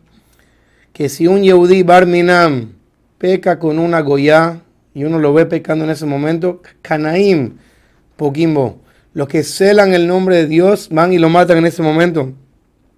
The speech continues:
Moshe Rabenu, cuando vio la injusticia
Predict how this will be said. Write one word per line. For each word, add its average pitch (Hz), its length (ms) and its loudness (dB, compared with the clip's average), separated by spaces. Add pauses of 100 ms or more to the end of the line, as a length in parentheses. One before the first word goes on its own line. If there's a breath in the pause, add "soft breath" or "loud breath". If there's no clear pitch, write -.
(180)
Moshe 156 380 -4
Rabenu, 196 560 2 (440 soft breath)
cuando 156 260 -2
vio 185 180 4
la 208 100 4
injusticia 180 1000 0